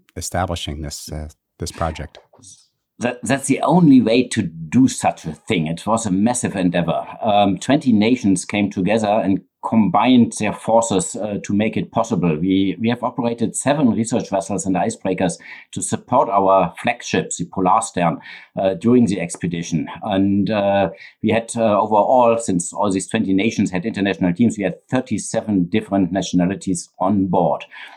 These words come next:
Speaker 2: So the planning was quite complicated. Uh, it was going on for a decade, roughly. The first ideas, uh, for the expedition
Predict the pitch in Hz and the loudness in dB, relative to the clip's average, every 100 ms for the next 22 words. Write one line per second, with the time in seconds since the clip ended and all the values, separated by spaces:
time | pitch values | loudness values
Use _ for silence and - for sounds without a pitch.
0 | - - 113 110 - 131 151 143 123 123 | -20 -6 -4 -4 -2 2 6 8 6 2
1 | 113 104 98 98 117 123 - - - 113 | -8 -8 -6 2 2 2 -6 -12 2 2
2 | 139 - 127 127 101 - 90 92 139 147 | 2 0 2 2 0 -4 -4 0 0 0
3 | - 110 104 101 101 110 110 104 - 117 | -6 -4 0 2 2 -2 -2 -2 2 2
4 | 113 110 113 110 - 107 95 92 117 - | 4 4 4 0 0 2 2 0 -2 0
5 | 95 - 101 - 120 127 95 - 113 - | -2 0 -2 2 2 4 2 0 0 0
6 | 92 98 117 113 - 98 95 113 107 92 | -2 2 2 2 -4 -6 -4 -4 -2 -2
7 | - - 90 101 107 101 | -4 -6 -4 -2 -2 -4